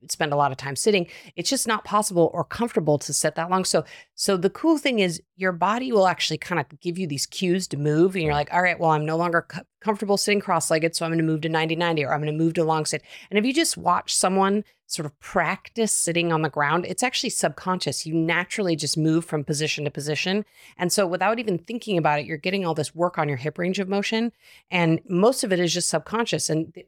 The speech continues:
Speaker 1: only real conscious thing you've done is decide to sit on the floor versus sit on the couch.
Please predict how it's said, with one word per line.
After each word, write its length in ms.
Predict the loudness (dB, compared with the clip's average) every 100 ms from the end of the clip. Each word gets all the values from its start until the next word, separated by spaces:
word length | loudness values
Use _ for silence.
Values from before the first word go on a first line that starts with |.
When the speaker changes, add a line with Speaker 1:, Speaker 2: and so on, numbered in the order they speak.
| -2
Speaker 1:
only 400 | 4 4 4 2
real 180 | 2 2
conscious 580 | 0 -2 0 0 -2 -2
thing 160 | 0
you've 140 | 0 2
done 240 | 2 2
is 160 | -2 -8
decide 380 | -6 -2 -4 -4
to 60 |
sit 200 | -4 -2
on 140 | 0 -2
the 60 |
floor 460 | -4 -4 -4 -4 -6
versus 400 | -6 -4 -4 -4
sit 100 | -6
on 100 | -6
the 60 | -8
couch. 400 | -14 -16 _